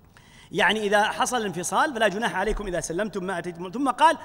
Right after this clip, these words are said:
أعاد التقوى مثل ما جاء بها قبل قليل، ها؟ قال: "واتقوا الله واعلموا أن الله بما تعملون بصير". إذن هنا مع القواعد والتنظيم الدقيق،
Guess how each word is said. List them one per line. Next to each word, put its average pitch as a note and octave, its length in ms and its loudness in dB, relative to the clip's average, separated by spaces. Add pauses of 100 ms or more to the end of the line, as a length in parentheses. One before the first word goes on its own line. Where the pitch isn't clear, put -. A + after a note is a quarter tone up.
(220)
أعاد C4+ 280 8
التقوى G#3 560 2 (180)
مثل A#3 200 -4
ما A#3 380 -2
جاء G#3 280 -2
بها G3+ 200 -2
قبل F#3+ 240 -4
قليل، B3 360 -4 (320)
ها؟ C#4+ 200 -4 (440)
قال: C4 260 2 (260)
"واتقوا A3 420 0
الله G#3 220 2
واعلموا G#3 420 0
أن G3 140 -6
الله F#3+ 260 -4
بما E3+ 220 -4
تعملون E3 500 -4 (520)
بصير". - 300 -16 (280)
إذن G#3 260 -2
هنا A#3 460 0
مع A3 180 2
القواعد A#3 680 6
والتنظيم A3+ 680 0
الدقيق، G3 580 -4